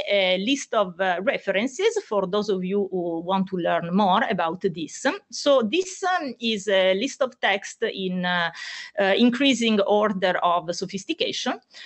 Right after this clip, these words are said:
So the first text, uh, is, uh, is a quite a philosophical presentation of, uh, uh, the ideas I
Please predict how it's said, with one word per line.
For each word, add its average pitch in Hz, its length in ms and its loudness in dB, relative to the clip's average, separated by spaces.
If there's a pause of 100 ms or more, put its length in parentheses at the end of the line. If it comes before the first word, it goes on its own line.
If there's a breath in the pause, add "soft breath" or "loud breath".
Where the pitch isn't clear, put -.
(160 loud breath)
So 240 140 0
the 208 80 2
first 320 480 -2 (160)
text, 254 480 -2
uh, 262 280 2
is, 208 440 -6
uh, 190 360 2
is 190 120 -2
a 208 60 -2
quite 220 360 2
a 202 80 -2
philosophical 185 600 -4
presentation 185 840 -2 (100)
of, 165 380 -2
uh, 170 40 0 (540)
uh, 151 380 -2
the 165 120 -4
ideas 185 340 2
I 180 220 -2